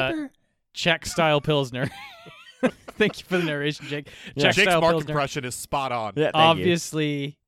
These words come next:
Speaker 2: check your head. Same kind of reasons here, going for the, uh, psychological angle.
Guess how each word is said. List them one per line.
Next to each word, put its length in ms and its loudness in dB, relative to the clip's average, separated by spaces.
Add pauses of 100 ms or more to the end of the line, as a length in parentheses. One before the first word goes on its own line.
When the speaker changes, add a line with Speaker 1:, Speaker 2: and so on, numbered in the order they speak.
Speaker 2:
check 300 -4
your 100 -2
head. 460 0 (100)
Same 380 -2
kind 200 0
of 60 -4
reasons 380 -4
here, 180 -2
going 300 -2
for 240 -8
the, 240 -6
uh, 120 -4
psychological 760 -6
angle. 380 -10